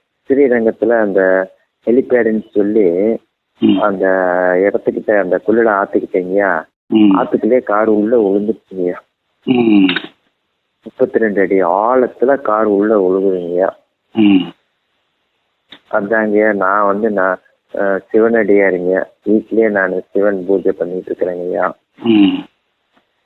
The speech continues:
Speaker 1: டெய்லி மா-, காலையில நாலரை மணிக்கு எந்திரிச்சு நானும் எங்க
Speaker 2: ம்.
Speaker 1: மாமியும் நல்லா சிவ பூஜை பண்ணிட்டு இருக்கிறேங்கய்யா. சி-, சிவனுக்கு பால் அபிஷேகம் அது எல்லாமே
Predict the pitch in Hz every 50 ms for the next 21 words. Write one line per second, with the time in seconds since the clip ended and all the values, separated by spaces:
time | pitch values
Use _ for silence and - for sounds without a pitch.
0 | - 98 101 101 101 101 101 113 110 104 98 98 98 98 95 90 - 92 95 95
1 | 95 95 98 104 107 98 92 95 95 98 90 95 90 90 92 95 101 98 98 98
2 | 90 90 90 90 _ _ - 117 104 98 90 90 92 92 98 101 98 92 90 90
3 | 87 - - - - - - - - - - - _ _ - - - - - 113
4 | 107 104 101 95 92 92 95 98 101 95 95 95 98 107 113 _ _ _ _ _
5 | _ - 101 98 98 98 101 104 104 107 90 - - _ - 95 95 101 98 92
6 | 98 92 92 92 85 82 90 87 87 95 98 92 - - - 90 90 87 85 87
7 | 87 90 90 - _ _ _ _ _ _ _ _ _ - - 123 - _ - 117
8 | 113 107 101 - - 107 110 104 104 92 - - - 101 98 98 98 92 95 -
9 | - 98 92 92 98 98 98 98 90 87 92 92 92 92 90 87 90 95 98 98